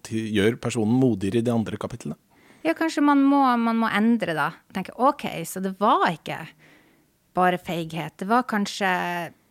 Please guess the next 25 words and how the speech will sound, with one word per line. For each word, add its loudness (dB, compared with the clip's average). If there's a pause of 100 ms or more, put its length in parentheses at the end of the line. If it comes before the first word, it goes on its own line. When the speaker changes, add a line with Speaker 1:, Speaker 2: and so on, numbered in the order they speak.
(300)
Speaker 2:
kanskje -10
det -8
var -8
sjenanse 0
da.» 4 (200)
Og -8
så, 0 (200)
så -2
liksom -2
kan 0
man 2
vri -2
litt -10
på, -6 (920)
Speaker 1:
Ja, 4
er -2
det -10
ikke -2
Speaker 2:
på 0
Speaker 1:
det 2
som 2
Speaker 2:
karakteren. 6
Speaker 1:
blir, 2
eh, 4
flerdimensjonale -2